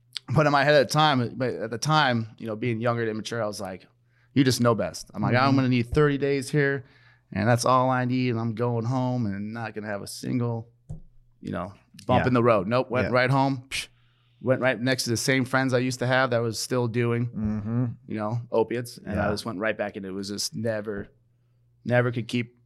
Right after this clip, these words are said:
Speaker 1: keep sober for longer than a month.
Speaker 2: Wow.
Speaker 1: Went right home, boom, running and gunning. You know, nothing else mattered but to get high.
Speaker 2: Yeah. So at what stage did you, did you start to kinda figure it out?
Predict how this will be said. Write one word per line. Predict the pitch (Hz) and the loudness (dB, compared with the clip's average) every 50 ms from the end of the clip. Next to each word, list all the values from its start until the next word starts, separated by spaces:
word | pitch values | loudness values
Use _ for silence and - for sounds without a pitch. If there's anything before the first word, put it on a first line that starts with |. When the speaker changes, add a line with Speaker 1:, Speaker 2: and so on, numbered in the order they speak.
| _ - | _ -12
Speaker 1:
keep | - - 127 117 - | -2 0 0 0 2
sober | - 120 117 117 110 | 2 2 2 0 -2
for | 107 - 107 | -4 -6 -4
longer | 110 110 110 110 107 | -2 -2 -2 -2 -2
than | 104 107 104 | -4 -4 -4
a | 101 | -4
month. | 101 101 - - - - _ _ - - | -4 -6 -6 -8 -14 -20 _ _ -20 -14
Speaker 2:
Wow. | - - 95 90 87 - | -10 -8 -8 -8 -6 -8
Speaker 1:
Went | 120 - | -6 -2
right | 120 131 139 143 | 0 0 0 2
home, | 139 135 131 131 131 123 120 - _ _ _ _ _ - | 0 0 0 0 -2 -4 -6 -12 _ _ _ _ _ -2
boom, | - 120 120 113 107 101 95 95 - - | 2 4 6 6 4 2 0 -4 -8 -8
running | 110 117 117 120 117 113 117 | -2 0 2 2 2 0 0
and | 113 113 | 0 2
gunning. | 107 110 107 104 107 104 104 104 - _ _ _ _ _ _ _ _ _ _ _ _ _ _ _ - | 4 4 4 4 2 0 -4 -6 -8 _ _ _ _ _ _ _ _ _ _ _ _ _ _ _ -8
You | - 104 104 107 | -6 -4 -2 -2
know, | 117 104 | 0 2
nothing | 117 123 120 120 120 117 | 4 4 4 4 2 0
else | 110 110 - | 0 0 0
mattered | 110 110 104 107 107 104 98 92 | -2 -2 -2 0 0 -2 -4 -4
but | 104 101 101 - - | -4 -6 -6 -6 -8
to | 107 | -8
get | - 104 98 90 | -6 -6 -6 -6
high. | 90 90 - - _ _ _ _ | -6 -10 -12 -16 _ _ _ _
Speaker 2:
Yeah. | - 110 95 90 90 - _ _ _ _ _ _ _ _ _ _ _ _ _ | 0 2 2 2 0 -4 _ _ _ _ _ _ _ _ _ _ _ _ _
So | - 147 143 139 139 | 2 4 6 6 6
at | 131 135 | 6 4
what | 117 135 143 151 - | 6 4 4 4 2
stage | - - 143 143 151 147 127 107 | 2 2 4 4 6 4 2 2
did | - 127 120 117 113 110 107 | 0 2 2 2 0 0 -4
you, | 117 117 113 - | -6 -8 -8 -8
did | 107 107 113 101 | -6 -4 -4 -4
you | 110 110 95 - | -4 -6 -8 -8
start | - - - 131 120 117 123 | -10 -2 2 2 2 2 0
to | - | -4
kinda | - 120 117 98 | -4 -4 -4 -2
figure | - 117 107 92 92 | -2 -2 -2 -2 -2
it | 90 92 | -2 -2
out? | 117 147 - - | -2 -2 -2 -4